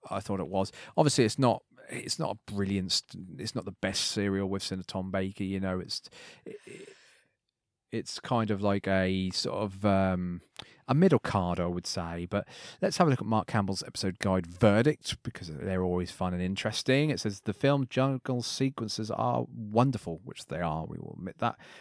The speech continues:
"but the story loses any gravitas the moment we see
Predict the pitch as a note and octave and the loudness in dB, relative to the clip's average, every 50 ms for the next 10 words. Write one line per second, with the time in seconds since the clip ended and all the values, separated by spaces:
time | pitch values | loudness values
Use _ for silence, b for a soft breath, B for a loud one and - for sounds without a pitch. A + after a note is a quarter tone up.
0 | B B - C#3 - - A#2+ - - - C#3+ C3 B2+ B2+ C3 C3 G#2+ G#2 G2 G#2 | B B 0 0 0 0 -6 -6 -2 2 2 4 4 4 2 2 0 -2 0 0
1 | A2 A2+ G#2 G#2+ G2 - - - - A2 A#2+ B2+ C3 B2 A#2+ - A2 G2+ G#2+ A2+ | 0 0 0 -4 -8 -10 -12 -10 -6 -2 0 0 0 0 -2 -2 0 2 2 2
2 | A2+ G#2 - - - F2+ F2+ F2 F2 - - - - G2 F#2+ G2 G2+ G#2+ B2 B2+ | 2 0 -4 -4 -4 -2 -2 -2 -4 -6 -10 -8 -6 -4 -2 0 2 2 2 2
3 | B2+ A#2+ - A2 G#2+ G#2 - - - F#2+ G2 G#2 G#2 F#2 | 2 0 -2 -4 -8 -6 -6 -4 -2 -2 0 -2 -2 -6